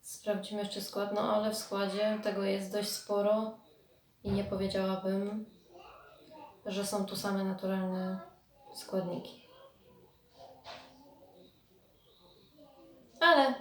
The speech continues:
nie jest najgorzej. <laughs> Kolejny produkt, aha, za te dziewięćdziesiąt pięć mililitrów, e, ten produkt jest warty cztery pięćdziesiąt.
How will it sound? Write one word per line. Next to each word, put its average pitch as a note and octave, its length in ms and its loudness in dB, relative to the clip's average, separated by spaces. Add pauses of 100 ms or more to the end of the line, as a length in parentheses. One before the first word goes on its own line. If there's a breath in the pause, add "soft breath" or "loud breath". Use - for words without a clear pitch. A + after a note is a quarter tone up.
(220)
nie F#3+ 160 2
jest - 240 -2 (160)
najgorzej. - 420 -2 (200)
<laughs> - 1800 -14
Kolejny D4 400 8
produkt, A3+ 540 2
aha, A3 340 4 (500 loud breath)
za A#3+ 140 4
te B3+ 120 2
dziewięćdziesiąt C4+ 520 4
pięć B3 260 4
mililitrów, A#3+ 680 4 (680 loud breath)
e, G#3+ 680 4 (200)
ten - 180 -4
produkt A#3 420 0
jest G3 260 -6
warty G3 440 2
cztery F#3 300 -4
pięćdziesiąt. F#3 720 -6